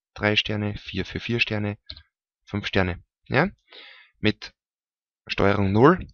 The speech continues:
sind die Sterne dann wieder weg. Also ich vergebe hier zum Beispiel jetzt da drei Sterne für dieses Bild. Mit der Leertaste schließe ich es wieder. Und ich habe dann hier unten, links unten in der Bridge unter den Bewertungen, sehe ich dann auch,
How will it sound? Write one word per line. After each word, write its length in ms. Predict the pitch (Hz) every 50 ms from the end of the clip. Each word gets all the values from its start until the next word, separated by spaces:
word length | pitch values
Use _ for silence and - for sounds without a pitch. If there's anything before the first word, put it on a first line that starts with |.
| _
sind 240 | _ - - 98 -
die 80 | 104 98
Sterne 300 | - - 90 95 98 95
dann 200 | - 92 90 87
wieder 180 | 92 - 87
weg. 260 | 87 85 85 _ - -
Also 240 | - - 98 - -
ich 80 | - -
vergebe 320 | - 98 - - 95 98
hier 180 | 95 95 98 -
zum 140 | - - -
Beispiel 280 | - 90 - - -
jetzt 180 | - - - -
da 80 | - - _ - - - _ _ _ _ _ _ _ _ _ _
drei 220 | - - 95 98
Sterne 340 | 104 - - 107 101 104 104
für 120 | - - 101
dieses 280 | - 95 - - -
Bild. 380 | - - 147 180 - - - - _ _ _ _ _ _ _ _ _ - - _ _ _ _
Mit 140 | _ - -
der 80 | - 98
Leertaste 520 | 92 95 95 98 - 92 92 - - 98
schließe 300 | - - 107 113 - -
ich 120 | 131 - 131
es 160 | 123 - -
wieder. 240 | 127 123 131 131 127 - _ _ - - - - - - - - _
Und 100 | - 101
ich 100 | 101 107
habe 120 | 101 -
dann 140 | - 104 101
hier 280 | 104 113 139 151 -
unten, 580 | - - 127 135 - _ 160 165 170 165 - - _ _ _ _ _ - -
links 220 | 113 117 - -
unten 280 | - - 117 - - -
in 80 | 104
der 80 | 98 98
Bridge 280 | - - 117 120 - -
unter 160 | 104 98 101
den 220 | 101 - 98 95
Bewertungen, 720 | - 95 92 92 92 98 - - - 123 127 127 135 147 147 _ _ - - - - - - - _
sehe 200 | - - 107 117
ich 100 | 113 -
dann 160 | - 123 -
auch, 360 | - 107 113 117 120 - -